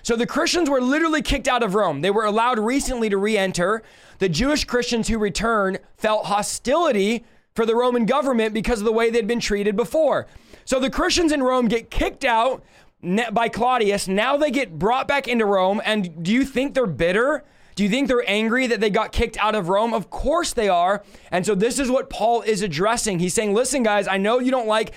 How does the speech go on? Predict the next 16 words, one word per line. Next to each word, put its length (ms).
and 160
trust 300
me, 220
the 100
Roman 400
Empire 480
was 180
way 220
worse 320
than 140
whatever 320
your 100
president, 460
your 80
prime 260
minister, 540